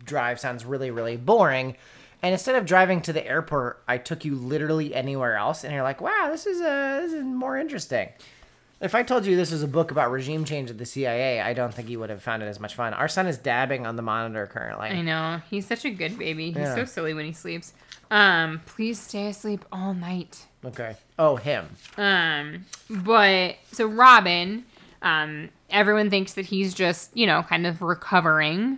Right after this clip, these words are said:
Speaker 2: from this experience that he's had, but actually he's plotting his revenge.
Speaker 1: <gasps>
Speaker 2: So he's made a contact down in Brazil. He is plotting his revenge against Kurt Cole, who's the man who's killed Julia.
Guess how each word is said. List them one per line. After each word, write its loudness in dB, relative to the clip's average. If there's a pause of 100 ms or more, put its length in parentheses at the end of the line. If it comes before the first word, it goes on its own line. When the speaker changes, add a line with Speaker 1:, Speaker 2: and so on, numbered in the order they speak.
Speaker 2:
from 2 (340)
this -2
experience -2
that -4
he's -2
had, 6
but -2
actually 4
he's -6
plotting -6
his -16
revenge. -12
Speaker 1:
<gasps> 2 (420)
Speaker 2:
So -2
he's 0
made 4
a -4
contact 4
down 2
in -4
Brazil. 4 (260)
He -4
is -2
plotting 4
his -4
revenge 2
against -2
Kurt -6
Cole, 2
who's -4
the -2
man 0
who's -4
killed -2
Julia. 2